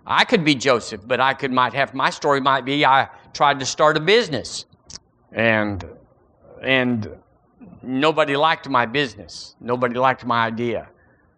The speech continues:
Or whatever you might have started. Uh, you might have a dream of a paid-for house,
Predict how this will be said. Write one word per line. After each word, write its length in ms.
Or 80
whatever 380
you 180
might 240
have 100
started. 540
Uh, 360
you 160
might 280
have 180
a 60
dream 400
of 140
a 40
paid-for 540
house, 640